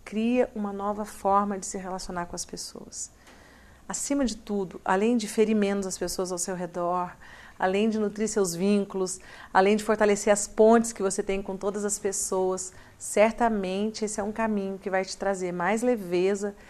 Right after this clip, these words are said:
mais serenidade e mais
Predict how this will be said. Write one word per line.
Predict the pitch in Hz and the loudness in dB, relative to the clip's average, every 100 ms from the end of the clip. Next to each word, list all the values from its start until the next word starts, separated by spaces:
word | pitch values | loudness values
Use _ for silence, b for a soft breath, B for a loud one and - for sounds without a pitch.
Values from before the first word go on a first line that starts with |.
| B B - | B B -2
mais | 180 185 214 240 | 4 6 6 4
serenidade | - 220 220 202 175 175 180 190 190 - | 2 2 2 0 2 2 2 0 -6 -8
e | 202 | -6
mais | 196 202 - - | -6 -6 -8 -12